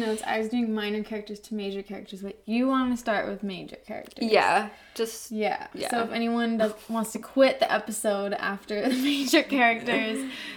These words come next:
Speaker 1: you can. But let's talk
Speaker 2: But
Speaker 1: about
Speaker 2: please don't.
Speaker 1: Bella's hair. Bella Swan.
Speaker 2: Bella Swan. Bella is described as having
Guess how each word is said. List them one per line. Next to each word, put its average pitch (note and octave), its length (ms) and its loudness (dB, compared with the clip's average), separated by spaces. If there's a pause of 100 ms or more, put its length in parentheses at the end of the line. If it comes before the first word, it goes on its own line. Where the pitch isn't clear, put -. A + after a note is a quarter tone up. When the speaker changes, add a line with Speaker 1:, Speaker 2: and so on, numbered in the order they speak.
Speaker 1:
you A#3+ 160 0
can. G#3+ 380 0 (360)
But A#3+ 260 6
let's D#4 220 4
talk B4+ 120 0
Speaker 2:
But - 140 4
Speaker 1:
about E4+ 240 10
Speaker 2:
please - 20 -6
don't. - 580 -8
Speaker 1:
Bella's A#3+ 460 4
hair. G#3 380 -6 (460)
Bella A#3 180 0
Swan. - 320 -8
Speaker 2:
Bella G#3 220 4
Swan. F#3+ 580 -4
Bella D#4+ 140 10
is C#4+ 180 4
described G3 540 4
as G3+ 100 2
having G3 380 0